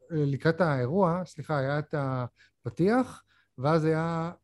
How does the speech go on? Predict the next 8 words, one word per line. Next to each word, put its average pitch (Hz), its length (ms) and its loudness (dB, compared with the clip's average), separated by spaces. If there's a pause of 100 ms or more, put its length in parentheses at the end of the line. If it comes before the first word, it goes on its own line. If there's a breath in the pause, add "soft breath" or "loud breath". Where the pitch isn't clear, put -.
(640)
ניסיון 185 920 2
מאוד 180 500 2
מאוד, 156 400 0
אה, 127 640 -2 (140)
ברוב 160 760 -2
המקרים, 143 380 2
מאוד 156 280 -2
כושל, 180 480 0